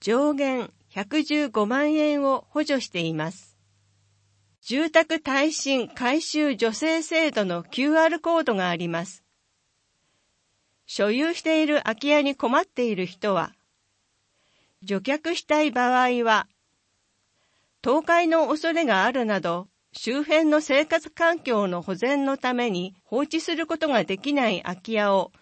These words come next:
特定空き家等と言います。特定空き家等として認められると、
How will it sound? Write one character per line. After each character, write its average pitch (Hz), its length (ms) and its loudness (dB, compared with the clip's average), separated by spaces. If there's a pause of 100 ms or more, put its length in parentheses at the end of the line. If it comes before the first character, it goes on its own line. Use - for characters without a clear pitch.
(280)
特 202 260 -8
定 330 260 2
空 320 140 -2
き 302 140 -2
家 240 180 4
等 277 260 0
と 170 200 -2
言 170 200 -4
い 180 60 -2
ま 170 180 -4
す。 - 220 -20 (800)
特 214 260 -6
定 330 240 2
空 320 160 0
き 302 120 -4
家 247 160 2
等 269 300 0
と 196 160 -4
し - 80 -14
て 180 200 -4
認 165 260 -2
め 226 140 -2
ら 226 120 0
れ 214 120 -2
る 196 120 -8
と、 180 300 -4